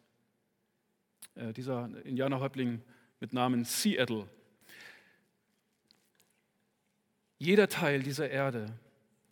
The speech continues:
ist meinem Volk heilig. Jede glitzernde Tannennadel, jeder sandige Strand, jeder Nebel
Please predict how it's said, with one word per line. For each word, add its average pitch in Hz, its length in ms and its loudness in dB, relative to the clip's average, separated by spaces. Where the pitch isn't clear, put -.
ist - 260 -8
meinem 160 420 0
Volk 135 520 -8
heilig. 135 520 -6
Jede 175 320 2
glitzernde 151 540 0
Tannennadel, 113 720 -6
jeder 170 260 2
sandige 160 580 -2
Strand, 123 560 -8
jeder 151 220 -2
Nebel 147 580 0